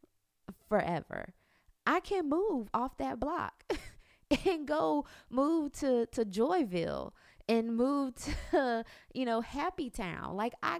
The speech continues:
can go to these other places. I don't have to make my residence there. And so when it comes to grace, I have a choice to extend the grace that has been given to me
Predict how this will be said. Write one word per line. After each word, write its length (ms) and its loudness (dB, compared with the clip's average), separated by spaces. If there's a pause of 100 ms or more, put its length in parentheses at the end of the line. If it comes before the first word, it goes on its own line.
can 280 -8
go 240 0
to 220 -8
these 340 -10
other 300 -6
places. 500 -12
I 160 -4
don't 200 -10
have 240 -12
to 80 -8
make 200 -6
my 140 -8
residence 560 -10
there. 240 -14 (1080)
And 140 0
so 300 0
when 200 -4
it 120 -10
comes 380 -8
to 160 -6
grace, 640 -6 (320)
I 100 -4
have 380 -6
a 100 -4
choice 760 -8
to 180 -8
extend 560 -8
the 60 -6
grace 360 -6
that 180 -8
has 200 -8
been 240 -12
given 460 -4
to 100 -12
me 320 -14